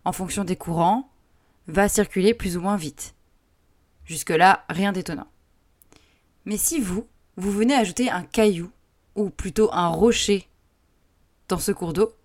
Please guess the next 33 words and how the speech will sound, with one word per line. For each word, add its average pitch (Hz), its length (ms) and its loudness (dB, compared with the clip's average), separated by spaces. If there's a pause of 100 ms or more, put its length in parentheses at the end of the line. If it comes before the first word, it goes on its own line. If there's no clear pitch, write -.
(180)
vous 196 200 0
allez 202 180 6
ralentir 220 800 4 (240)
la 180 140 -2
circulation 196 540 -2
de 151 60 -12
l'eau. 147 120 -10 (2000)
Si - 220 -2
vous 196 180 -2
en 185 80 0
mettez 180 260 -6
plusieurs, 170 520 0 (360)
vous 185 120 -6
pouvez 208 180 2
même 220 320 0
l'arrêter. 185 640 0 (1000)
Alors 160 380 -2
certes, - 560 -2
les 175 240 -2
effets 190 220 0
ne 175 80 -8
vont 165 100 -4
pas 202 160 0
se 202 140 -4
voir 156 180 -4
tout 202 100 -8
de - 60 -12
suite, - 340 -8 (640)
mais 185 100 -8
au 202 60 -2
bout 269 120 0
d'un 247 140 2
moment, 185 440 -4